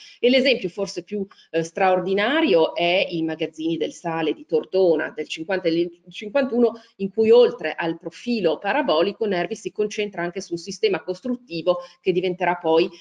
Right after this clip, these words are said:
eh, la sua cifra stilistica, quello che viene poi chiamato il sistema Nervi. Eh, ma, eh, aveva già lavorato a questa tipologia nel, in uno dei primi,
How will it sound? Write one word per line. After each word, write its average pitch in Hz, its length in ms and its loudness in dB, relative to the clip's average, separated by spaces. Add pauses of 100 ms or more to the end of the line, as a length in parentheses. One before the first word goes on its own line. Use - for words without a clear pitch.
(140)
eh, 160 320 0
la 160 120 0
sua 170 160 -4
cifra 165 320 -8
stilistica, 165 640 -10
quello 156 340 -4
che - 140 -14
viene 165 240 -6
poi 151 160 -8
chiamato 165 500 -2 (200)
il 175 120 -4
sistema 165 480 -2
Nervi. 151 500 -8 (440)
Eh, 170 540 4
ma, 226 400 2
eh, 165 360 2
aveva 190 440 2
già 240 180 2
lavorato 185 640 2
a 160 80 -4
questa 170 240 -10
tipologia 180 720 -2
nel, 160 580 2 (120)
in 180 340 -2
uno 269 180 2
dei 175 240 2
primi, 175 580 0